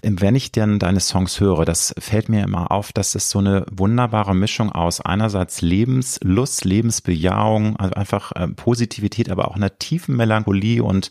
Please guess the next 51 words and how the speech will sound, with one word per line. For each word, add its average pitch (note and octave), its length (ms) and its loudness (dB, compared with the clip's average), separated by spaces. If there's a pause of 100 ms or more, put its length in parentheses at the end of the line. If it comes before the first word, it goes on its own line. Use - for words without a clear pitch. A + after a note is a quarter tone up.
manchmal A2+ 320 0
auch F#2 60 -2
so - 120 -2
ein - 20 2
bisschen G#2 340 0
Wehmut. A2+ 520 4
Also F#2+ 240 0
so F#2 120 0
ein G2 120 2
Song, G2+ 240 0
Die F#2 80 -2
schönste - 400 -2
Zeit, G#2+ 340 0
das F#2 120 -4
ist - 180 -6
für - 140 -2
mich G#2 300 0
ein G2 120 2
Song, A2+ 300 2
der G#2 180 2
einerseits A#2+ 580 0
einem F#2 220 2
ein F2+ 120 4
leichtes, G2 520 0
wunderbares A2+ 480 2
Gefühl, G#2+ 240 -2
aber G2 240 -2
hat - 200 -4
auch E3 100 -2
so - 180 -2
eine D3 340 2
schwermütige, C#3 800 0
melancholische A#2+ 720 2
Note G#2+ 340 2
und D#2+ 140 2
das - 240 -4
spricht - 340 -6
mich - 160 -2
persönlich A#2 380 2
ganz G#2+ 160 0
besonders G2+ 360 2
an. F#2+ 220 2
Würdest - 240 -2
du B2+ 60 4
sagen, A2 240 4
ja, F#2 160 4
das A#2 180 -4
ist - 240 -6
schon D3 300 0
auch - 220 0
so A#2+ 280 2